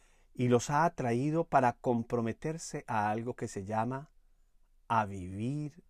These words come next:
diariamente la práctica espiritual y el conocimiento de Dios. Porque La imitación de Cristo es un libro pequeño, pero de una enseñanza tan impresionante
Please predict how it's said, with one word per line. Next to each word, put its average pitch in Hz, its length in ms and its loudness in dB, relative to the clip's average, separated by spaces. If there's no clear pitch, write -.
diariamente 127 1200 -2
la 117 160 -8
práctica 113 600 -8
espiritual 104 760 -6
y 123 140 2
el 123 160 4
conocimiento 101 880 -6
de 98 120 -6
Dios. - 540 -16
Porque 120 280 0
La 113 100 4
imitación 110 500 -2
de 147 100 -4
Cristo 147 340 -6
es 131 100 -8
un 139 160 -2
libro 131 280 -2
pequeño, 113 520 -4
pero 110 240 -2
de 110 100 0
una 113 160 0
enseñanza 135 920 -6
tan 107 200 -8
impresionante 104 1000 -8